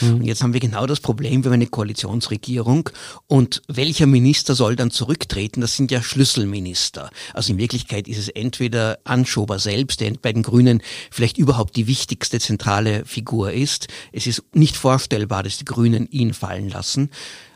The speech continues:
Speaker 2: Oder andere wäre Sebastian Kurz. Und das ist noch weniger vorstellbar. Also ich glaube nicht, dass es da auf der politischen Ebene etwas gibt. Die Konsequenzen müssen dann, nicht auf der personellen Ebene, sondern die Konsequenzen müssen dann auf der sachlichen Ebene geschehen.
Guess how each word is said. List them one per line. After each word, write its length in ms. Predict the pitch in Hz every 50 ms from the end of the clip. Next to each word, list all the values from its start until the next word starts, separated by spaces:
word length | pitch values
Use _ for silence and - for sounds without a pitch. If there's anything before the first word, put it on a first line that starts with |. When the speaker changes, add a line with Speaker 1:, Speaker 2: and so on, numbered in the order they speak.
| _ _ _ _ -
Speaker 2:
Oder 260 | 139 117 - 123 90
andere 360 | 92 113 131 135 151 147 147 117
wäre 240 | 127 127 131 143
Sebastian 640 | 143 - 139 - 123 113 - - - 147 127 131 -
Kurz. 400 | - 175 143 - - - - -
Und 120 | 151 -
das 120 | - - 165
ist 120 | - -
noch 360 | 151 147 165 175 - - -
weniger 340 | 131 117 113 117 120 113 110
vorstellbar. 720 | 107 - 110 95 110 - - - 98 95 98 - 98 87 69
Also 200 | 73 117 117 131
ich 100 | 127 -
glaube 240 | - 110 110 110 107
nicht, 260 | 104 120 120 - -
dass 80 | 110 104
es 100 | 104 -
da 80 | 110
auf 100 | 101 -
der 80 | - 110
politischen 500 | - - 107 113 127 - - 147 - 131
Ebene 320 | 101 131 120 120 120 117
etwas 280 | 113 117 - 120 110 -
gibt. 260 | - 120 113 - - - - - - - - - - -
Die 100 | 117 117
Konsequenzen 960 | _ - - 117 110 98 117 - - - - 113 107 127 127 - - - 120
müssen 280 | 113 120 - - 123 104
dann, 140 | 101 104 104
nicht 160 | - 131 - 127
auf 40 | 107
der 100 | - 113
personellen 580 | - 113 104 - 117 101 110 110 123 127 131
Ebene, 560 | - - 117 120 113 120 113 110 110 87 80 90
sondern 300 | - 113 98 98 101 104
die 100 | 101 -
Konsequenzen 720 | - 113 110 101 - - - 107 95 98 - - 101 98
müssen 240 | 104 107 - 110 90
dann 120 | 92 92
auf 140 | 90 90 -
der 160 | - 98 95 - - - - - _ -
sachlichen 600 | - - 120 107 - - 120 104 95 - 110 -
Ebene 360 | - 87 95 95 98 90 90
geschehen. 360 | - 98 - - - - 90